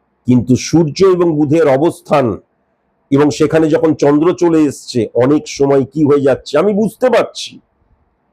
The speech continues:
যে আমাকে যদি সফল হতে হয়, আমাকে যদি অনেক টাকা অর্থ ইনকাম করতে হয়, আমা-, আমার যদি আস্তে আস্তে সফলতাটাকে ইনক্রিজ করতে হয়, তাহলে কিন্তু আমাকে কর্ম করতে হবে, আমাকে এই, এই দিকগুলো আরো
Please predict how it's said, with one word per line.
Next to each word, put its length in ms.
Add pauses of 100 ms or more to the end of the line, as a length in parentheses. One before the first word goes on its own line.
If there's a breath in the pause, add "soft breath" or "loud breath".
(120)
যে 160
আমাকে 300
যদি 240
সফল 480
হতে 240
হয়, 220
আমাকে 300
যদি 220
অনেক 380
টাকা 200
অর্থ 280
ইনকাম 360
করতে 320
হয়, 280 (440)
আমা-, 220
আমার 260
যদি 200
আস্তে 220
আস্তে 200
সফলতাটাকে 580
ইনক্রিজ 480
করতে 320
হয়, 280 (840)
তাহলে 320
কিন্তু 580
আমাকে 300
কর্ম 420
করতে 360
হবে, 420
আমাকে 300
এই, 160 (100)
এই 80
দিকগুলো 540
আরো 360